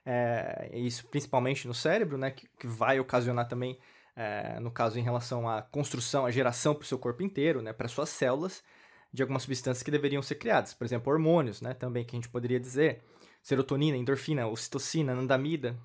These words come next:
é, entre outras substâncias que são necessárias pra você se sentir bem, bem-estar e assim por diante. Quando a gente fala disso,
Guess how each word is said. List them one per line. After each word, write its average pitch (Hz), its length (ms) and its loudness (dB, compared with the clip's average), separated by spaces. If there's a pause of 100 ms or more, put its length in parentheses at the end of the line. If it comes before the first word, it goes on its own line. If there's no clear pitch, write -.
(140)
é, 127 100 -2
entre 151 340 0
outras 147 240 2
substâncias 131 480 -6
que - 80 -10
são 170 140 -2
necessárias 151 640 0 (240)
pra 139 120 2
você 131 80 -2
se - 80 -8
sentir 147 260 -2
bem, 185 320 4 (420)
bem-estar 143 720 4
e 131 60 0
assim 123 180 -2
por 131 140 -4
diante. 127 500 -2 (840)
Quando 190 160 8
a - 20 10
gente 190 120 4
fala 196 220 6
disso, 135 400 -6